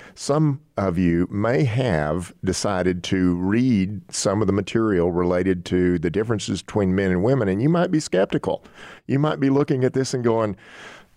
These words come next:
"I don't think that's true at all." Well, that's exactly what this doctor changed his mind on. He specifically said, "We have come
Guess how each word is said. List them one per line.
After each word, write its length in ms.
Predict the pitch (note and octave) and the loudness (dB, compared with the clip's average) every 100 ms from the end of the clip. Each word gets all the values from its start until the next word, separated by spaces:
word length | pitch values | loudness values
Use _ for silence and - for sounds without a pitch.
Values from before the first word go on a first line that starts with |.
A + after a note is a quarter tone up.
| _ - | _ -8
"I 220 | D2 D#2 | -4 -2
don't 300 | E2+ E2+ F2 | 0 0 -2
think 220 | A2+ G#2 | 0 0
that's 240 | F#2+ A2 G#2 | 0 0 -2
true 340 | - C3 B2+ | -2 0 2
at 60 | B2+ | 2
all." 260 | D#3 E3 - | 2 0 0
Well, 120 | B2 | 0
that's 220 | D#3 F3+ | 0 0
exactly 840 | C3 A2 G#2+ C3 D#3 F3 E3+ G2 | 0 -2 0 0 2 0 0 2
what 220 | F#2+ G2 - | 2 2 0
this 160 | F#2+ | -2
doctor 640 | G#2+ G#2+ B2+ - D#2 D2 - _ _ _ - - - - | 0 0 0 0 -2 -2 -6 _ _ _ -20 -20 -20 -18
changed 560 | - - - F#3 F#3 - | -8 -2 2 2 2 2
his 220 | D#3+ C3+ | 0 2
mind 560 | C3+ C3+ C#3 C#3 C3 G#2+ - | 2 2 2 2 2 0 0
on. 520 | F2 D2 A1 - - - - - - - | -2 -2 -4 -6 -8 -10 -20 -20 -8 0
He 140 | B2+ | 2
specifically 720 | - C3 - D3 D3 B2 A#2+ | 2 -2 0 -2 0 0 0
said, 500 | - D3 C3+ A2+ G#2 - - - - - | 0 0 2 2 -2 -10 -20 -18 -18 -12
"We 440 | - A#2 C#3+ D#3 D#3 | -2 2 4 4 2
have 420 | A2 C3+ C3 - | 2 2 0 -2
come 340 | - C3+ C3+ | -2 0 0